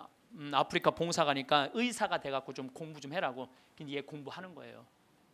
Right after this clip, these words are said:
이게요, 사람이요, 성지를 한번 갔다 오면요, 죽으면은 제일 좋은 건 죽으면 인생이 바뀌어.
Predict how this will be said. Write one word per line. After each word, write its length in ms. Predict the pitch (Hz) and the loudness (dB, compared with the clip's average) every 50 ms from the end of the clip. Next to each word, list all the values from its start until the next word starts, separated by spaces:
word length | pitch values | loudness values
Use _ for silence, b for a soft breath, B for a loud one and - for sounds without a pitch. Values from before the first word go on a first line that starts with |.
| _ _ | _ _
이게요, 360 | - 151 156 156 165 165 180 175 | -14 -10 -4 0 0 2 2 0
사람이요, 800 | - 156 151 160 170 170 165 160 160 185 220 233 202 147 - b b b b b b b | 0 2 2 4 4 4 2 2 0 0 0 2 0 0 -2 b b b b b b b
성지를 640 | - - - - 143 160 185 208 208 185 202 196 180 | -10 -8 0 2 4 4 4 4 0 0 2 2 4
한번 220 | 175 175 170 170 165 | 2 2 0 2 2
갔다 280 | 156 151 - - 151 | 2 2 4 4 4
오면요, 360 | 147 147 147 160 180 180 165 - - _ _ _ _ _ | 4 4 0 -2 -2 -2 -4 -4 -8 _ _ _ _ _
죽으면은 580 | - - 226 220 302 311 285 285 285 302 269 | -4 -4 0 0 0 2 2 2 2 2 0
제일 260 | - - 233 285 320 302 | 6 6 6 6 8 6
좋은 180 | 285 240 226 | 4 2 2
건 140 | 240 254 208 | 2 0 0
죽으면 440 | - - 196 190 247 262 262 262 190 | -2 -4 -2 -2 -4 -4 -2 -4 -4
인생이 320 | 151 151 139 156 160 160 | -4 -4 -4 -4 -6 -6
바뀌어. 360 | - - 101 - _ 123 104 | -8 -8 -10 -8 _ -6 -6